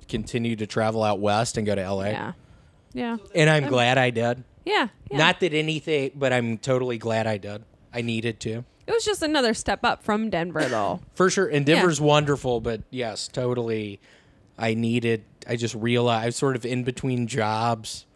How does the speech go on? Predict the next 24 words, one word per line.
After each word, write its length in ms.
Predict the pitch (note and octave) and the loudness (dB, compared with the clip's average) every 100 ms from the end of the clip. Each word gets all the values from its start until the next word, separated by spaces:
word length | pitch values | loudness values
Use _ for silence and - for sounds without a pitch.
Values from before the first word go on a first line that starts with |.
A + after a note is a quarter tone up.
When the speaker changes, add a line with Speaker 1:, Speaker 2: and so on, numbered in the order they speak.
| _ - | _ -6
Speaker 2:
Yeah. 240 | A3 E3+ - - _ - - - | -4 -4 -8 -20 _ -20 -10 0
Speaker 1:
I 40 | |
was 120 | C3+ | 2
a 60 | B2+ | 2
dishwasher. 640 | A2+ B2 - C#3 B2+ C3 A#2+ | 4 4 6 6 6 4 2
Word 300 | A2+ C3+ B2+ | 4 4 4
to 120 | C#3+ | 4
the 100 | A#2+ | 6
wise, 520 | A2+ A#2 A#2 A2+ - | 4 4 4 2 0
when 120 | A#2 | 0
I 40 | A#2 | 0
was 120 | A2+ | 0
a 40 | |
dishwasher, 600 | G2+ A2+ A2 A#2+ A2 A#2 | -2 0 0 0 0 0
I 40 | A2 | 0
had 80 | |
a 60 | A2 | -2
pretty 280 | - B2 A2+ | -4 -2 -2
bad 380 | G2 A2 A2+ G2 | 0 0 0 0
wart 360 | G#2+ A#2+ G#2+ - | 0 0 0 -2
on 100 | A2+ | 0
my 140 | G#2+ | 2
left 360 | G#2 A2 - - | 2 0 -2 -2
hand. 440 | A2+ A2+ A2+ A2 | 2 2 2 0